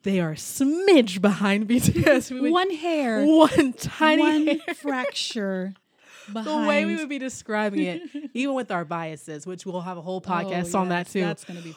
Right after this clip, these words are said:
Speaker 1: We would
Speaker 2: fun.
Speaker 1: be like, "He's a s-," like, the line, it's so small.
Speaker 2: They are
Speaker 1: It's
Speaker 2: neck
Speaker 1: n-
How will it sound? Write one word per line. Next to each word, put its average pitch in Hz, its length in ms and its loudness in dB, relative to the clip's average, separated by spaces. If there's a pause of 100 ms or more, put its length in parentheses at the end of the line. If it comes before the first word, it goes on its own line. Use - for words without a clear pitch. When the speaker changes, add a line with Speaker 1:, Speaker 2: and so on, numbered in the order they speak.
Speaker 1:
We 240 80 -4
would 262 60 0
Speaker 2:
fun. 277 80 -2
Speaker 1:
be 240 60 -4
like, 214 220 -4
"He's 277 260 -8
a 202 80 -6
s-," - 320 -14 (320)
like, 202 220 -4 (840)
the 185 120 4
line, 170 540 0
it's - 180 -8
so 180 240 -2
small. 190 360 0
Speaker 2:
They 208 120 0
are 196 140 -6
Speaker 1:
It's 202 360 2
Speaker 2:
neck 208 160 0
Speaker 1:
n- 208 180 2